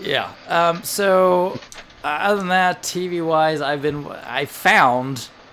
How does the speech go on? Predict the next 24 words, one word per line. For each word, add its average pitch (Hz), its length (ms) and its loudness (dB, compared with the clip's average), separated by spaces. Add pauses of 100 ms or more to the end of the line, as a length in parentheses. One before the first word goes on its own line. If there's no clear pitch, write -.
(200)
I 131 100 0
didn't 170 420 -4
know 143 280 2
that 131 160 -6
Australian 123 680 -4
Survivor 107 460 -8
was 98 220 -8
a 104 40 -18
thing. 92 460 -16
I'd 101 160 -14
never 143 680 -2 (560)
heard 123 260 -4
of 98 120 -14
this 95 200 -10
before. 113 460 -12
And 127 100 -4
apparently 196 340 2
it's 139 100 -8
not 147 160 -2
that 117 160 0
old. 92 340 -8
I - 80 -10
think 113 200 -4
it - 60 0